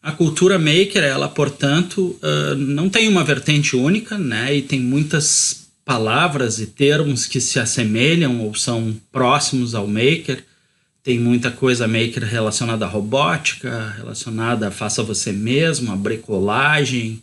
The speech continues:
a artesanato, ao uso do, de controladoras como o Arduino, ah, a disseminação da cultura e, e da,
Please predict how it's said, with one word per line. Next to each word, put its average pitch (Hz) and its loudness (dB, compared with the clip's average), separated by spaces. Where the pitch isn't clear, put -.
a 120 -6
artesanato, 120 0
ao 110 -12
uso 123 2
do, 113 2
de 110 -6
controladoras 117 0
como 117 -6
o 107 -2
Arduino, 110 0
ah, 113 -4
a 131 -6
disseminação 123 0
da 113 0
cultura 123 2
e, 110 -4
e 110 -10
da, 104 -4